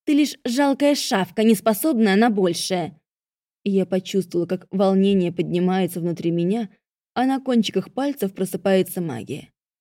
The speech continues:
Но Элистар снова прижал меня к себе, словно защищая от её яда. "Не трать силы на её слова, Леора",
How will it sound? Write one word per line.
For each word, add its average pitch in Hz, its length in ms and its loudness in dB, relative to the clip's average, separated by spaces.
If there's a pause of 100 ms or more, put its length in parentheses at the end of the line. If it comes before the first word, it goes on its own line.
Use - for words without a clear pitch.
(320)
Но 190 160 2
Элистар 185 440 2
снова 185 320 -2
прижал 175 340 -4
меня 170 240 -2
к - 60 -18
себе, 180 320 -2
словно 190 340 -2
защищая 190 680 -2
от 180 140 -8
её 185 200 2
яда. 165 400 -6 (800)
"Не 214 140 4
трать 302 240 -2
силы 226 280 2
на 180 100 2
её 180 220 2
слова, 165 320 -2
Леора", 160 420 0